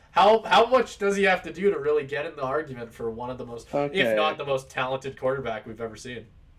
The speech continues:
Speaker 2: Oh, well, he's already got, he already is the most talented quarterback we've
Speaker 1: Okay.
Speaker 2: ever seen. That's never in doubt. But this whole thing of just like, "Oh my God, oh wow, this is the
Speaker 1: <laughs>
Speaker 2: greatest stretch of play we've ever seen from a quarterback." He's not playing that different.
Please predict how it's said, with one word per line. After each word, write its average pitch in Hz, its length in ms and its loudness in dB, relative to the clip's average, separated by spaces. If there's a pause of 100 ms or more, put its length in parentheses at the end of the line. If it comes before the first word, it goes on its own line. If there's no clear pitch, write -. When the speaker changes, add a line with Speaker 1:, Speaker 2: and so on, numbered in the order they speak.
(840)
Speaker 2:
Oh, 233 120 4
well, 170 160 2
he's 220 240 2
already 175 260 2
got, 123 220 0
he 202 160 0
already 170 220 2
is 165 100 -2
the 123 80 -4
most 104 200 -8
talented 101 380 -12
quarterback 95 380 -6
we've 104 80 2
Speaker 1:
Okay. 98 80 -4
Speaker 2:
ever - 80 -14
seen. 98 220 -4
That's 135 260 -2
never 95 220 -4
in 90 100 -12
doubt. 92 260 -6 (240)
But 165 240 0 (200)
this 196 140 2
whole 233 220 2
thing 175 220 0
of 160 80 -2
just 135 180 -8
like, 123 160 -2 (100)
"Oh 202 220 4
my 180 160 2
God, 165 540 0 (360)
oh 190 220 2
wow, 165 480 0
this 170 240 2
is 156 80 -2
the 156 80 -2
Speaker 1:
<laughs> - 40 -4
Speaker 2:
greatest 147 280 -2
stretch 139 240 -2
of 127 140 -6
play 139 120 -2
we've 135 100 0
ever 135 180 -4
seen 139 160 -8
from 139 100 -8
a 135 80 -6
quarterback." 143 520 -2 (280)
He's 359 300 2
not 254 340 2
playing 269 380 2
that 233 240 0
different. 196 460 -2